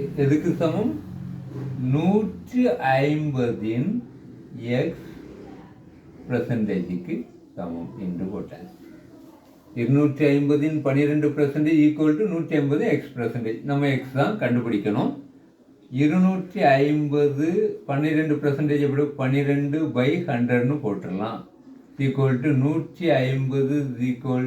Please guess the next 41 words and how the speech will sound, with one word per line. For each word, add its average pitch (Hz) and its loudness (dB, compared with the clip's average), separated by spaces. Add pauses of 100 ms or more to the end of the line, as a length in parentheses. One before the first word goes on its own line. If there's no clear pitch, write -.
(160)
into 123 0 (960)
x 208 4 (520)
by 135 2 (140)
ஹண்ட்ரட்னு 120 0
போட்டுடலாம். 101 -6 (380)
அஹ், 139 -4
சமத்துக்கு 156 2
அந்த 147 2
செல்லில் 143 0
உள்ள 135 0
ஹண்ட்ரடையும் 123 0 (100)
இந்த 120 0
செல்லில் 120 -2
உள்ள 113 -2
ஹண்ட்ரடையும் 113 -4
கேன்சல் 110 -4
பண்ணிடலாம். 110 -2 (460)
இனி 151 2
என்ன 151 4
பண்ணணும்? 143 0
ஒன் 156 4
ஃபிஃப்டியை 151 0 (120)
சமத்துக்கு 131 -2
இந்த 120 0
செல்லு 107 -4
கீழே 135 0
கொண்டு 104 -4
வரும். 104 -6
மேலே 139 4
இருக்கிறது 139 2
கீழே 143 0
வரும், 143 2
கீழே 143 0
இருக்கிறது 123 0
மேலே 117 -2
போகும். 104 -8
எக்ஸை 143 2
மட்டும் 117 -2
ஒரு 117 2
சைடு 101 -4
வச்சுருக்கோம். 92 -4